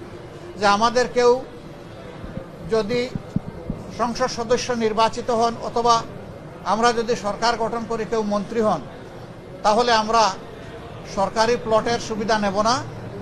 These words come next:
এবং ট্যাক্সবিহীন গাড়িতে আমরা চড়ব না।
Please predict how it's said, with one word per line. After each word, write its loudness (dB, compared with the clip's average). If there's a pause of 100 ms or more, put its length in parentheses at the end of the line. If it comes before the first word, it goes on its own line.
(200)
এবং 6 (880)
ট্যাক্সবিহীন 2 (120)
গাড়িতে 6
আমরা 2
চড়ব 0
না। -2